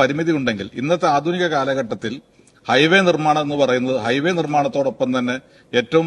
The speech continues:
പ്രധാനപ്പെട്ടതാണ് സർവീസ് റോഡുകൾ പ്രൊവൈഡ് ചെയ്യുക എന്നുള്ളത്. പക്ഷെ അമ്പത്തിമൂന്ന് കിലോമീറ്ററിനകത്ത് പത്തൊമ്പത് സ്ഥലത്ത് സർവീസ് റോഡ് ബ്രേക്ക് ചെയ്യുന്നു എന്ന്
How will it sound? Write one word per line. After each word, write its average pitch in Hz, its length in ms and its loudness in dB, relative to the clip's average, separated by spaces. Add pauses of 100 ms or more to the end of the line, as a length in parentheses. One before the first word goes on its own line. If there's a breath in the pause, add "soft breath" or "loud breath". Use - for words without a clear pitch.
പ്രധാനപ്പെട്ടതാണ് 123 680 0 (120)
സർവീസ് 139 500 2
റോഡുകൾ 127 420 0
പ്രൊവൈഡ് 123 380 0
ചെയ്യുക 117 260 0
എന്നുള്ളത്. 98 300 -12 (540)
പക്ഷെ 151 220 2
അമ്പത്തിമൂന്ന് 220 600 4
കിലോമീറ്ററിനകത്ത് 160 760 2
പത്തൊമ്പത് 202 540 0
സ്ഥലത്ത് 143 340 2 (300)
സർവീസ് 143 460 -2
റോഡ് 151 220 2 (540 soft breath)
ബ്രേക്ക് 139 360 4
ചെയ്യുന്നു 147 320 2
എന്ന് 131 120 -2